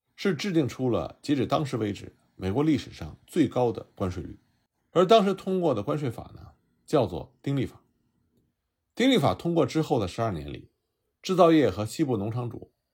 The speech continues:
都能够事先阻止对该法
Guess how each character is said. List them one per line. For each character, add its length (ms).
都 160
能 140
够 160
事 200
先 220
阻 160
止 280
对 140
该 240
法 320